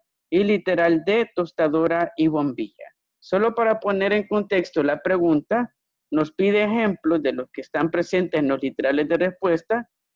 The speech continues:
en los cuales en su uso cotidiano produzcan lo que es un efecto de movimiento o así también produzcan calor a la misma vez.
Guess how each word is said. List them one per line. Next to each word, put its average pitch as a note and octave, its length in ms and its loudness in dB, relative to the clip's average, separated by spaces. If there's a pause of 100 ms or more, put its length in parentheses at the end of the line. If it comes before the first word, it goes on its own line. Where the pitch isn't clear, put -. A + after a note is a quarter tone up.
(520)
en F#3 140 0
los A3 160 -2
cuales G#3 540 0
en F3 160 2
su F3 180 -2
uso F#3+ 400 0
cotidiano G#3+ 800 -2 (560)
produzcan F#3+ 540 0
lo F3+ 140 -2
que F3 220 0
es F3+ 220 -6
un F#3 140 2
efecto F#3+ 460 0
de F3+ 60 2
movimiento G3+ 880 0 (380)
o E3 120 0
así E3 280 2
también G3+ 580 0
produzcan F3 640 2
calor D3 440 0 (200)
a C3 140 -2
la C3 100 2
misma E3 380 2
vez. - 400 -10